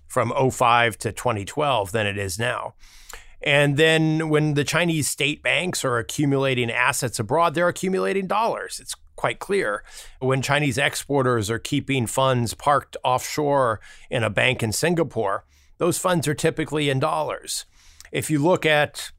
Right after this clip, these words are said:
all the measures of global financial flows, you don't see any shift away from the dollar, and you don't see any meaningful change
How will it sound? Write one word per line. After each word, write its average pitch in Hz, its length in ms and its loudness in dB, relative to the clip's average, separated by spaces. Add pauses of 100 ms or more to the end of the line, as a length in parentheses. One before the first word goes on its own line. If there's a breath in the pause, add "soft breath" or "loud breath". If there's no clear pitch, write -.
(320)
all 208 340 6
the 135 140 4
measures 120 880 2
of 110 560 0 (220 soft breath)
global 127 420 4
financial 120 540 2
flows, 92 480 -8
you 123 100 -4
don't 139 240 2
see 123 300 -6
any 143 240 2
shift - 340 -2
away 104 240 0
from 104 180 -6
the 98 120 -4
dollar, 107 480 -4 (380 loud breath)
and 135 120 2
you 127 60 2
don't 143 160 4
see 139 220 -4
any 127 180 2
meaningful 117 640 2
change 107 720 -2